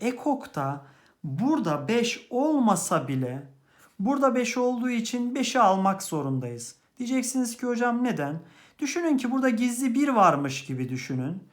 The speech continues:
E, birin beş katı beş. Yani bu bunun katı olmuş oluyor sonuçta. O yüzden bunu almak zorundayız. Aynı şekilde yedileri de almak zorundayız gençler.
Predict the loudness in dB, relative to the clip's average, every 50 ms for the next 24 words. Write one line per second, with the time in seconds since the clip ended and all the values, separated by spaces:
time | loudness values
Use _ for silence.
0 | _ _ -20 _ _ -4 -4 -2 0 2 2 2 2 0 0 0 -2 -4 -4 -4
1 | -4 -4 -4 -2 -4 -2 -2 0 0 0 -2 0 2 2 4 4 4 2 0 0
2 | -2 -2 -2 0 0 -2 -2 -2 -4 -4 -2 0 0 0 2 0 0 -2 -4 -4
3 | -6 -6 -4 -2 -2 -4 -4 -6 -8 -8 -8 -8 -8 -10 -12 -14 -14 -14 -14 -14
4 | -20 _ _ _ _ -2 0 0 0 -2 -2 -4 -4 -2 -2 -2 -2 0 0 0
5 | 0 0 0 0 0 -2 -4 -12 -18 _ _ _ _ _ -10 -6 -4 -4 -4 -4
6 | -6 -10 -12 -12 -14 -12 -14 -14 -16 -16 -20 -20 -20 -20 -20 -20 -8 -2 0 0
7 | 2 2 2 2 2 0 -2 0 0 -2 -2 0 -2 -2 -4 -6 -10 -18 -20 -20
8 | -20 _ -2 0 0 2 4 4 4 4 4 4 6 6 6 8 6 4 4 2
9 | 2 0 0 -2 0 0 0 0 -2 -2 -2 -2 -2 -4 -4 -2 -2 0 0 -2
10 | -2 -2 -2 -2 -2 -2 -6